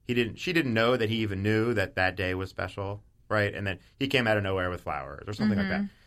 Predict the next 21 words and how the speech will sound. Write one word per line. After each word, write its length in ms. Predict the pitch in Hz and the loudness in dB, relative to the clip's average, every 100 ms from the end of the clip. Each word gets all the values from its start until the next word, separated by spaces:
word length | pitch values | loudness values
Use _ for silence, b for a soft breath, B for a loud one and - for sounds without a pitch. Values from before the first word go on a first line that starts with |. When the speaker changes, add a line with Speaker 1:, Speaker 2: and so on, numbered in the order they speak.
| b | b
Speaker 1:
And 140 | - 127 | -4 0
so 140 | 165 | 0
it's 100 | 160 | 0
the 80 | 180 | 2
little 200 | 180 185 | 2 2
things 300 | 170 117 120 | 0 -2 -2
and 60 | 120 | 0
not 140 | 127 | 2
necessarily 360 | 131 143 160 165 | 2 -2 -2 -2
expensive 600 | 160 - 151 - 143 131 | 0 2 2 2 0 2
and 80 | 110 | 2
not 160 | 107 | 2
Speaker 2:
Yeah. 100 | 101 98 | 4 4
Speaker 1:
diamonds 340 | 104 104 104 | 4 2 0
and 100 | 98 | 0
not, 280 | 92 90 90 | 0 0 0
you 60 | 104 | -4
know, 140 | 90 | -6
gold 280 | 87 98 90 | -4 -4 -4
and 80 | 85 | -2
platinum. 500 | 117 110 90 85 | 2 2 0 -6